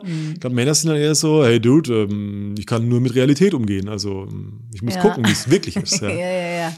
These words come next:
Speaker 1: Nee, ist voll gut. Also, wie gesagt,
Speaker 2: Ja.
Speaker 1: deswegen versuche ich auch, äh,
Speaker 2: Ja.
Speaker 1: ähm, das realistisch darz-, also darzustellen, so realistisch es geht für mich, wenn ich
Speaker 2: Mhm.
Speaker 1: jetzt irgendwie über dich rede oder über unsere, äh, Streitigkeiten und, äh, auch immer noch <laughs> ein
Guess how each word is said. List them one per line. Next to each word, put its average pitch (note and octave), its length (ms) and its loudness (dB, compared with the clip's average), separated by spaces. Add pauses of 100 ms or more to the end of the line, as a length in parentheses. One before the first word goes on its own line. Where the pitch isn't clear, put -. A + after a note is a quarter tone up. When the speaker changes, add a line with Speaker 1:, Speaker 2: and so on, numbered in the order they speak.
(500)
Speaker 1:
Nee, F#3+ 120 2
ist G#3+ 140 0
voll G#3 160 -2
gut. G3 320 -4
Also, F3 180 -2
wie F3+ 320 -4
gesagt, F#3+ 140 0
Speaker 2:
Ja. F3+ 40 -2
Speaker 1:
deswegen F#3+ 320 -2
versuche F#3 300 -4
ich F#3+ 200 -6
auch, F3+ 340 -6
äh, E3 360 -4 (220)
Speaker 2:
Ja. G2+ 200 -8 (180)
Speaker 1:
ähm, D#3 560 -6 (480)
das F3+ 360 -8
realistisch F3+ 480 0
darz-, F3 320 -2
also D#3+ 300 -6
darzustellen, F3 580 -2
so D#3+ 140 -4
realistisch D#3 580 -4
es E3 140 -12
geht E3+ 220 -4
für E3+ 180 -8
mich, F#3+ 480 -6
wenn - 180 -6
ich G#3 200 0
Speaker 2:
Mhm. D#3+ 80 -6
Speaker 1:
jetzt D#3+ 180 -10
irgendwie D#3+ 240 -8
über D3+ 200 -8
dich D#3+ 280 -12
rede E3+ 380 -4
oder E3 180 -6
über D#3 220 -6
unsere, E3+ 360 -8 (540)
äh, - 280 -8
Streitigkeiten E3 720 -6
und, E3 420 -4
äh, D#3+ 200 -2
auch D#3 240 -4
immer D#3 240 -4
noch D#3 160 -4
<laughs> - 0 -
ein D#3+ 100 -2